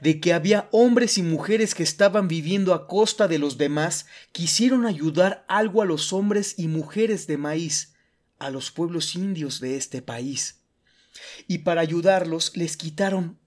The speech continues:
una palabra, les quitaron el yo.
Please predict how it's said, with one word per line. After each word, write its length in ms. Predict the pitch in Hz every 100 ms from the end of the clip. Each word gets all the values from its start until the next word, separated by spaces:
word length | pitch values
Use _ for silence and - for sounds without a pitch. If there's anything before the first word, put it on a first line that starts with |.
| _
una 420 | - 254 240 226 -
palabra, 640 | 202 196 190 147 123 - _ _ _ _ _ _ _
les 260 | 143 156 151
quitaron 720 | - 156 185 185 180 156 - _ _ _ -
el 360 | 151 139 127 120
yo. 340 | 127 180 156